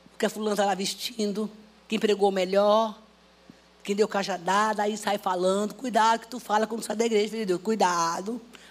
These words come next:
"Ah, eu não gosto desse pastor." "Uai, tu não gostou dele, mas teve, tenha certeza que a pregação não foi pra tu, porque tu realmente veio aqui." "Ah, não tô gostando dessa palavra." Sabe por que você não tá gostando? Porque você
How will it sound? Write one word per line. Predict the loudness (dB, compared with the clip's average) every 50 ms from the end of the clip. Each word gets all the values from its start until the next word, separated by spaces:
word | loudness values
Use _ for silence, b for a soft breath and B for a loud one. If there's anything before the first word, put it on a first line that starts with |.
| B -10
"Ah, | -8 -4 -2
eu | -2
não | 0 0
gosto | 0 0 0
desse | -2 -4 -2
pastor." | 0 0 0 0 -2 -2 2 4 6 6 6 4 2 B B B -2
"Uai, | 0 0 0
tu | 0
não | -2 2 4
gostou | 4 4 4 2 2
dele, | 2 4 4
mas | 4 2
teve, | 0 -2 0 0 0 -2
tenha | -2 -2 0 0 0
certeza | 0 -2 -2 0 0 0 0 0
que | 0 0 -2 -2 B B B B -4
a | -4
pregação | -2 2 2 2 2 2 0 -2 -2
não | -2 0
foi | 0 0 2
pra | 2 2 0
tu, | 2 4 4 4 4
porque | 4 2 0 0
tu | 0 2 2
realmente | 4 4 4 4 2 0 0 2
veio | 2 2
aqui." | 2 0 -4 B B B B -2
"Ah, | 0 0
não | 0 2
tô | 6 8 8 8
gostando | 6 2 -6 -10 -12 -6 _ -2 -2 0
dessa | -2 -6 -10 -10 -14
palavra." | -16 -14 _ -8 -6 -6 -6 -8 -12 -16 -20 -20 -20 -20 _ _ _ _ _ _ -20 -20 _ _ _ _ _ _ _ _ _ _ _ -6
Sabe | -4 -4 -4 -2
por | -4
que | -2
você | -2 0
não | -2 0
tá | 0 0 0
gostando? | 0 -2 -6 -10 -6 -2 0 0 0 0
Porque | -4 -6 -4 -4
você | -2 -2 -2 0 2 2 2